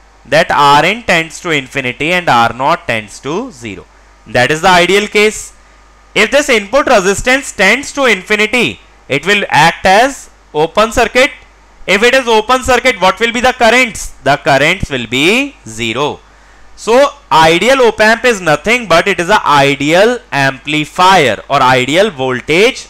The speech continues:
amplifier. So ideal op amp is an ideal voltage amplifier, or it can also be called as ideal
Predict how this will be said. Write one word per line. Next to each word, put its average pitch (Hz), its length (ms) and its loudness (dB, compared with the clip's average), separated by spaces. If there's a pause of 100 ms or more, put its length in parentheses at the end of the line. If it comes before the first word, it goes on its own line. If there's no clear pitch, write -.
(100)
amplifier. 139 800 -2 (520)
So 190 120 -4
ideal 180 420 2
op 175 180 0
amp 170 260 0
is 131 140 -2
an 165 200 4
ideal 127 800 0 (1160)
voltage 156 640 0
amplifier, 131 1500 0 (2250)
or 156 200 2
it 175 140 -4
can 214 160 0
also 170 380 0
be 190 100 2
called 113 400 -2
as 165 280 2
ideal 120 920 0